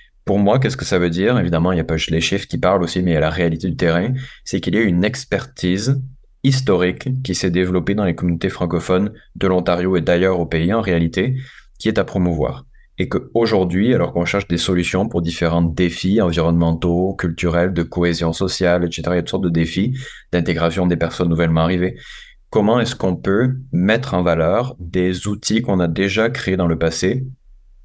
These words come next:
et dans lesquels, comme communauté francophone, on est expert ou experte à les utiliser ? Je pense que c'est ça notre valeur ajoutée, c'est la contribution que, comme communauté, on peut faire à l'Ontario, à notre pays également,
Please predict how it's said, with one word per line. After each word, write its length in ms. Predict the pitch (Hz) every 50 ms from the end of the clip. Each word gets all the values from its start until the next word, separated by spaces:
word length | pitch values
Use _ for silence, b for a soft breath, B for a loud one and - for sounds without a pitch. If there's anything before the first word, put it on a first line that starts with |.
| _ - -
et 80 | 101
dans 120 | 95 101 104
lesquels, 360 | 101 92 82 - 92 104 110
comme 180 | - 95 90
communauté 560 | 85 - 101 98 98 95 90 85 - 92 95 120
francophone, 640 | 131 - 95 82 87 85 - - 87 92 107 110 - -
on 160 | - 90 87
est 240 | 87 85 90 - - -
expert 440 | 95 92 - - - - 95 104 107
ou 60 | 95 85
experte 420 | 85 - - - 104 98 - -
à 40 | 92
les 160 | 87 85 82
utiliser ? 460 | 82 - - - 80 76 76 67 - B B B B B B B B
Je 100 | - -
pense 280 | 82 - 101 113 113 -
que 80 | 90
c'est 60 | 85 -
ça 180 | - - 107
notre 260 | 120 107 - - 90
valeur 240 | 82 82 80 82 80
ajoutée, 260 | 80 80 78 - -
c'est 120 | 78 - 92
la 100 | 87 85
contribution 640 | - - 92 85 - - 92 90 90 - - 98 113
que, 120 | 131 90
comme 340 | 80 - - - 107 120 127
communauté, 640 | 127 110 98 98 95 87 82 - - 92 117 131 131 131 B B B B B B
on 120 | - 90
peut 140 | 78 95 90
faire 420 | - - 92 85 92 107 113 - -
à 80 | - 92
l'Ontario, 600 | 90 87 85 82 82 82 82 80 80 82 95 110
à 20 | 101
notre 260 | 82 78 - - 82
pays 220 | 76 - 85 90
également, 460 | 92 87 85 82 82 82 92 120 131